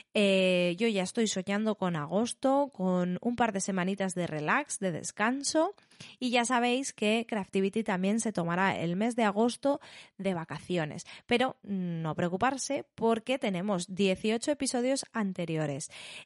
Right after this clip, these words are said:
Eh, nos queda todavía uno de esta temporada o quizás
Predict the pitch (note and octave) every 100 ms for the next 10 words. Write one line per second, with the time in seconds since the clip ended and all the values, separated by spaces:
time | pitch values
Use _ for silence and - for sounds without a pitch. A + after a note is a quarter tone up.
0 | - A3 G#3 G3 G3 G3+ G3 G#3 A#3+ D4+
1 | B3+ G#3+ G#3 C4 - - G#3+ A#3 C#4+ D4+
2 | G3+ F#3+ F#3 - B3+ A#3+ G#3+ G#3 G3+ B3+
3 | D#4+ - - A#3 A#3 A3+ G#3+ D4 -